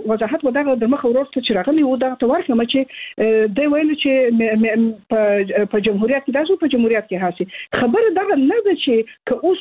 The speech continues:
موږ د ټولنې پر یو بې عدالتي باندې، اه، اه، نیوکه وکړو او یا یې یاد کړو، دا، دا معنا نه لري چې په جمهوریت کې، اه، ټول، اه،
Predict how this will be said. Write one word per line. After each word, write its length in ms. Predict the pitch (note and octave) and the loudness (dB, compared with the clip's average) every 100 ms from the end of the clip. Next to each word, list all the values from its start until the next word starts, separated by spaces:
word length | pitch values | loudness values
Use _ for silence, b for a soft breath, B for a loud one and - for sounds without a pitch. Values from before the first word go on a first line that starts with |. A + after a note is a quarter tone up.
| C#4 | 2
موږ 260 | D4 F4+ B3+ - b b - | 2 0 -4 -12 b b -6
د 120 | G#3 A#3+ A#3+ A#3 | -2 2 2 2
ټولنې 460 | A3+ A#3 B3+ E4+ E4 | 0 0 2 2 0
پر 160 | C4 | 0
یو 140 | A#3 G#3+ | 0 0
بې 120 | G#3+ | 0
عدالتي 720 | G3+ G3+ G#3 G#3+ G#3+ G#3+ D#4 | -2 -2 -2 -2 0 0 0
باندې، 560 | D4 C4 B3+ B3 A#3 F#3+ | 0 0 0 0 0 -2
اه، 180 | - F#3+ | -2 0
اه، 520 | G3+ G3 F#3+ G#3 A3+ | 2 2 2 2 2
نیوکه 340 | G#3 C#4+ D4+ | 2 2 0
وکړو 280 | D4 C#4 C#4+ A#3 | 0 0 0 0
او 80 | G3+ | 0
یا 140 | F#3+ | 0
یې 140 | F#3+ | 0
یاد 140 | B3 G4 | 0 -2
کړو، 180 | - F#4 B - | -4 -6 B -4
دا، 80 | F#4 | -2
دا 120 | A4 | 0
معنا 220 | G#4+ G4+ G#4+ | 2 2 2
نه 140 | G#4+ A4+ | 2 2
لري 140 | F#4 | 2
چې 100 | - | 0
په 140 | A#3+ F#3+ | -4 -2
جمهوریت 420 | G#3 G3+ B3+ F#4 | 0 0 0 -2
کې، 200 | - F#4+ - B B | -2 -4 -4 B B
اه، 160 | A#3 | 0
ټول، 520 | A3+ G4 G#4+ G#4 G4 E4+ | 0 0 2 2 2 2
اه، 200 | C#4 | 2